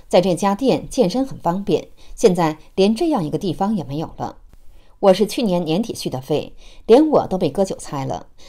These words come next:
那些会员们肯定比我损失更大。我店里的新客户跟我说，我们旁边的一个健身房跑路了，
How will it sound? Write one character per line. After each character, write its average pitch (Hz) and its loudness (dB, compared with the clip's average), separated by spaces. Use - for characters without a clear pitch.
那 262 4
些 277 4
会 277 2
员 151 -2
们 165 0
肯 180 2
定 269 2
比 190 -2
我 143 0
损 147 -8
失 160 -6
更 269 -4
大。 135 -12
我 208 8
店 247 4
里 175 2
的 160 4
新 226 -2
客 220 2
户 175 0
跟 185 -2
我 156 -4
说， 175 0
我 208 4
们 196 4
旁 190 0
边 294 2
的 311 2
一 147 -2
个 180 0
健 196 0
身 269 -2
房 196 -6
跑 - -10
路 170 -2
了， 110 0